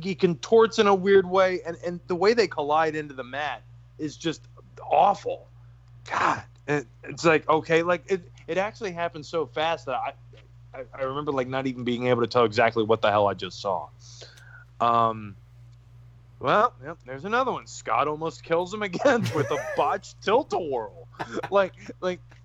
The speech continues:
so he does the tilt-a-whirl, but he doesn't follow through. He just kinda Sid power bombs him. He just kinda lets him go, like, while he's spinning around in the air like a fucking tornado. And it's like,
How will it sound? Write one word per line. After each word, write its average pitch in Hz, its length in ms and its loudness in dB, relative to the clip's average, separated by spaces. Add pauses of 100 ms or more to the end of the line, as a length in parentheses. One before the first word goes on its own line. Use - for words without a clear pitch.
(200)
so 196 200 0
he 202 100 -2
does 220 260 2
the 226 100 -2
tilt-a-whirl, 160 760 0
but 165 220 -2
he 170 100 -6
doesn't 202 340 -2
follow 185 360 0
through. 220 360 -2
He 135 80 -4
just 156 220 -12
kinda 175 360 0
Sid 190 460 2
power 170 320 4
bombs 110 340 -2
him. 101 60 -14
He 117 60 -8
just - 160 -16
kinda 160 160 -2
lets 147 240 0
him 151 140 -8
go, 127 320 -2 (600)
like, 143 220 0 (420)
while 147 280 2
he's 135 200 -2
spinning 160 480 -6
around 147 320 -2
in 139 80 -8
the 135 120 -6
air 139 160 2
like 104 160 -2
a - 60 -20 (220)
fucking 139 300 -2
tornado. 127 540 -4 (720)
And - 100 -4
it's - 140 -8
like, 127 140 -8